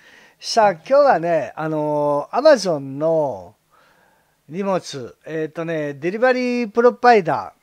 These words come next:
ーね、えーっと、まあ、同じ静岡のね、まあ、ルルカさんも、<laughs> ね、荷物が来なくて、あの、Amazonがね、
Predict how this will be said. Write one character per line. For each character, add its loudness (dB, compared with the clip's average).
ー -18
ね、 -8
え -6
ー -10
っ -20
と、 -2
ま -2
あ、 -4
同 -2
じ -10
静 -6
岡 -2
の -12
ね、 -6
ま -8
あ、 -8
ル -8
ル -10
カ -10
さ -10
ん -12
も、 -14
<laughs> -10
ね、 -2
荷 -8
物 -6
が -8
来 -12
な -6
く -16
て、 -8
あ -12
の、 -10
Amazon -4
が -12
ね、 -10